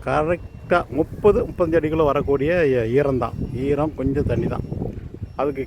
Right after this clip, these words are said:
கீழே ஃபுல்லாக நல்ல சாலிட் மேசிவ் பாறை, கருங்கல் பாறை. So இந்த இடம் கிணறு வெட்டுறதுக்கு தான் அருமையான இடம். இல்லை, நான் போர்வெல் தான் போடுவேன்னா அந்த முப்பது, முப்பத்தஞ்சு அடிக்குள்ளே வரக்கூடிய தண்ணீரை எக்காரணத்தை கொண்டு அடைக்கக்கூடாது.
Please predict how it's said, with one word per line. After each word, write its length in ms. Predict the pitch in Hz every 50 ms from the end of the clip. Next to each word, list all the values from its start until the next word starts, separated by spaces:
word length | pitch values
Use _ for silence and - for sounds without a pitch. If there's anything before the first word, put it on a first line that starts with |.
| -
கீழே 200 | - 156 160 160 139
ஃபுல்லாக 920 | 139 143 143 143 156 196 202 175 147 131 123 117 113 107 104 104 104 98 95 - 127
நல்ல 340 | 123 135 147 165 170 175 160 - -
சாலிட் 400 | 135 131 143 156 156 151 - 127 - 117 120
மேசிவ் 600 | 135 143 151 160 165 160 - - - 170 170 170 - - - - - - - - - - - - - - - - -
பாறை, 220 | - 117 110 - - - - - - - - - - 131
கருங்கல் 320 | 135 143 135 131 127 -
பாறை. 160 | 113 104 98 - - - - - - - - - - - - - - - -
So 80 | - 165 160 156 156 147
இந்த 140 | 139 139 143 139 143
இடம் 300 | 156 180 170 143 147 165 - - -
கிணறு 320 | - 151 160 202 220 214 208 190
வெட்டுறதுக்கு 360 | 170 - 180 170 156 147 151 165
தான் 140 | 180 185 151
அருமையான 480 | 127 139 135 143 143 147 147 156 156 123
இடம். 160 | 110 120 - - - - _ _ _ - - - _ _ - - - - 508 494 480 494 - - - - - - - - - 135
இல்லை, 200 | 147 170 180 180 180 170 156
நான் 160 | 156 147 131 120
போர்வெல் 420 | 139 160 175 170 175 165 160 151
தான் 140 | 165 165 151
போடுவேன்னா 340 | 147 147 143 139 139 147 165 175
அந்த 120 | 160 156 135 131
முப்பது, 380 | 131 - - - 180 180 180 190 180
முப்பத்தஞ்சு 300 | 147 - 165 151 151 147
அடிக்குள்ளே 260 | 139 143 143 160 151 139
வரக்கூடிய 300 | 131 127 127 131 135 120 123
தண்ணீரை 420 | 123 131 135 143 143 139 147 165 160 135 123
எக்காரணத்தை 380 | - - - 139 135 135 135 127
கொண்டு 160 | 135 139 127
அடைக்கக்கூடாது. 460 | 107 120 117 113 107 110 98 90 80